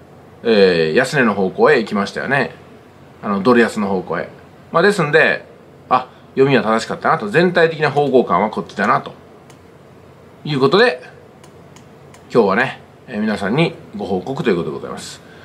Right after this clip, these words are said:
こ、こっからもう、やっぱりどっかでポジションを取って、あの、できればね、四時間とか、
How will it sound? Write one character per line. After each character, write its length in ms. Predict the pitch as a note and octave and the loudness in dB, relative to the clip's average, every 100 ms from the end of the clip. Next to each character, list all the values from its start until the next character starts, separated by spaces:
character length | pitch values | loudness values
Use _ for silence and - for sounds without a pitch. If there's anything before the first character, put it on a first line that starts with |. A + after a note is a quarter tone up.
| - - F#3 | -20 -8 -2
こ、 140 | G3+ | 0
こ 180 | - B3+ | 0 -2
っ 40 | |
か 100 | B3 | 0
ら 80 | D3+ | 0
も 380 | E3 D3 F#2+ - - - | 2 2 2 -2 -12 -8
う、 20 | |
や 60 | E3 | 0
っ 20 | |
ぱ 60 | E3 | 2
り 60 | |
ど 80 | G#3 | 2
っ 20 | |
か 100 | G#3 | 0
で 60 | C3+ | 0
ポ 160 | A#2 C3 | 2 2
ジ 60 | |
シ 60 | C#3 | 2
ョ 20 | |
ン 40 | |
を 20 | C#3+ | -2
取 100 | - | 0
っ 40 | |
て、 280 | A2+ F#2 - | 0 0 -2
あ 80 | B2 | -2
の、 200 | B2 B2 | 2 2
で 100 | D3 | 2
き 60 | B3 | 2
れ 60 | |
ば 80 | E3 | 2
ね、 220 | G#2+ E2+ - - - - | 0 -2 -8 -20 -18 -2
四 120 | F3+ | 0
時 80 | B3 | 2
間 200 | C4+ G#3+ | 0 0
と 100 | C3+ | 0
か、 420 | A2 F#2+ D2 - | 2 2 2 -4